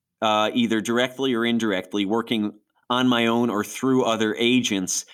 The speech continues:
that these people should not exist. They should be cursed, and actually, ultimately, it would be better if they just didn't exist anymore. And we see the story where the Lord kind of breaks in, and, and Balaam, Balaam, the prophet,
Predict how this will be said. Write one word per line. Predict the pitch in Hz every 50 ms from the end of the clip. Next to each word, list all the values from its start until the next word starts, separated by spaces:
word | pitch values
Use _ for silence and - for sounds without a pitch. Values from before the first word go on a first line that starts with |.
| - _ -
that | 117 113
these | - 117 117 113
people | - - 123 120 120 120 113
should | - - 113 98
not | 104 101 101 101
exist. | 95 85 - 98 78 - - -
They | 117 110
should | - - 113 95
be | 101 95
cursed, | - - - 135 127 131 - - - -
and | 113 107
actually, | 110 123 127 123 - - 123 120 120 127
ultimately, | 131 143 160 156 - 147 127 104 73 110 110 107
it | 107
would | 104 104 101 101
be | 110 101
better | 85 107 110 110 104 104 104
if | 98 -
they | - 98 95
just | 85 98 92 - -
didn't | 95 85 92 92
exist | 85 76 78 - 95 92 - - -
anymore. | 85 80 80 80 78 69 - - - - - - - - -
And | 107 104
we | 104 104
see | - - - 127 113
the | 98 101
story | - - - 123 113 110 104
where | 101 104 98
the | 95
Lord | 98 101 101 107 113 107 101 -
kind | 113 101 101
of | 95 85 85
breaks | 98 101 101 98 98 - - -
in, | 127 147 165 147 117
and, | 107 101 101 98 -
and | 107 101 95 95 92 - _ _ _ - _ _ _ _
Balaam, | - 104 107 107 110 127 147 147 135 120 117 113 107
Balaam, | 92 117 123 135 143 143 123 110 107 107
the | 104
prophet, | - - 123 117 147 156 - - 113 104